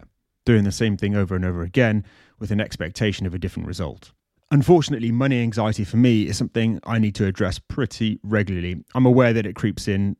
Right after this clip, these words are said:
even when I do regular reviews of what's happening in my life financially. I still feel it every now and again. I need to check myself.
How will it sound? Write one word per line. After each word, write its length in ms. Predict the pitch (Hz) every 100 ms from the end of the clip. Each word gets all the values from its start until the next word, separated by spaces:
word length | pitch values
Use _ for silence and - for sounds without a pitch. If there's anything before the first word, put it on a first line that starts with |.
| -
even 240 | 113 98
when 220 | 95 95
I 100 | -
do 180 | 101 98
regular 360 | 90 101 98 95
reviews 520 | 92 139 107 110 - - _ _ _
of 100 | 107
what's 160 | 104 -
happening 280 | 104 98 95
in 60 |
my 80 | 98
life 220 | 101 85
financially. 760 | - 98 120 104 98 95 95 - _ -
I 80 | 110
still 520 | - 139 127 123 113 -
feel 400 | - 127 110 101
it 200 | 87 - -
every 540 | 107 95 101 98 -
now 320 | 101 92 87 85
and 100 | 95
again. 280 | 90 90 80
I 80 | 85
need 140 | 90
to 60 | -
check 240 | - -
myself. 480 | - - - 87 -